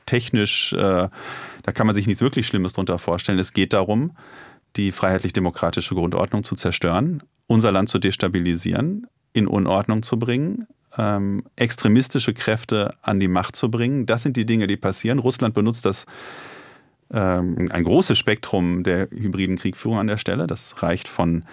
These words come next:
ähm, übrigens, da benutzen wir auch so ein gar nicht so schlimm klingendes Wort Fake News. Es geht um Lügen, Verbreitung von Lügen in sozialen Medien und anderswo. Russland unterstützt extremistische Akteure, die gegen unsere freie Verfassung stehen.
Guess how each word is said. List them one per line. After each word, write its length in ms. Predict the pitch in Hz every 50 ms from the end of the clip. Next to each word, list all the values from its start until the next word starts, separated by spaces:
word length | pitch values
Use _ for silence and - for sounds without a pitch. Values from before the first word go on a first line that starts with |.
| - - - - - - - - - - - _ _ - _ _ _ _ _ _ _ _ _ -
ähm, 540 | - 90 85 82 82 80 80 90 98 90 113 _ -
übrigens, 220 | - 98 90 87 82
da 140 | - 87 82
benutzen 280 | 90 87 - - -
wir 100 | 80 65
auch 120 | 80 113 113
so 100 | - 104
ein 320 | 95 90 - - - - _ _ _ _ _ _ _ _ _ _ _ -
gar 100 | - 92
nicht 100 | 90 87
so 80 | - 90
schlimm 200 | - - 101 101
klingendes 340 | - - 95 90 85 85 -
Wort 180 | 87 82 82
Fake 220 | - - 90 92 -
News. 180 | 127 127 117
Es 100 | - 92
geht 120 | - 107 -
um 100 | 92 90
Lügen, 440 | 87 95 104 113 135 180 220 175 123
Verbreitung 500 | - 104 90 95 92 90 90 - 92 85
von 180 | - 90 87
Lügen 380 | 87 90 95 101 110 127 160 160
in 140 | 120 101 92
sozialen 400 | 95 92 - - 92 85 87 90
Medien 320 | 87 87 90 98 101 90
und 160 | 87 85 -
anderswo. 640 | - 87 92 92 101 101 - - 139 147 180 196 185
Russland 560 | - - - - - - 95 87 87 85 - _ - - - - - - - - _
unterstützt 560 | - 101 - 95 90 - - 110 110 - -
extremistische 720 | - 98 - - - 101 92 95 95 - - 95 - -
Akteure, 380 | 80 85 - - 95 90 90 90
die 120 | 82 87
gegen 240 | 82 - 82 85 87
unsere 460 | - 82 92 85 87 82 80 80 80
freie 320 | 80 - - 85 82 82 82
Verfassung 460 | - - - - - - - 131 123
stehen. 360 | - - - 69 71 170 -